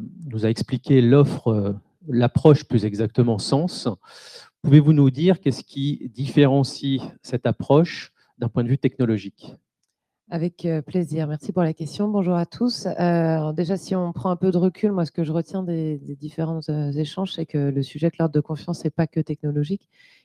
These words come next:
Speaker 2: Il est bien plus large que ça. Il y a du juridique, il y a du politique, il y a du technologique, il y a de l'organisationnel. Donc, euh, tout ça fait beaucoup de choses.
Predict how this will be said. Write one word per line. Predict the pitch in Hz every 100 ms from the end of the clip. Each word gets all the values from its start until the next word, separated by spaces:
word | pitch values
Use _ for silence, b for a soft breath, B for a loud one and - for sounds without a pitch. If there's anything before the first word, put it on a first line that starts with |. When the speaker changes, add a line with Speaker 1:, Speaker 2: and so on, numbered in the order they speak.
| b
Speaker 2:
Il | 147 139
est |
bien | 127 147
plus | 147 -
large | 151 143
que | - 131
ça. | - 175 170
Il |
y | 151
a |
du | 131
juridique, | 127 139 147 143 170 -
il |
y | 139
a |
du | 123
politique, | - 143 135 - 156 -
il |
y |
a |
du | - 131
technologique, | 135 - 135 139 139 156 - b b -
il |
y |
a | 160
de |
l'organisationnel. | 156 156 156 147 151 - 156 165 165
Donc, | 143 -
euh, | 135 127
tout | -
ça | 143 160
fait | 147
beaucoup | 139 - 165
de |
choses. | - 202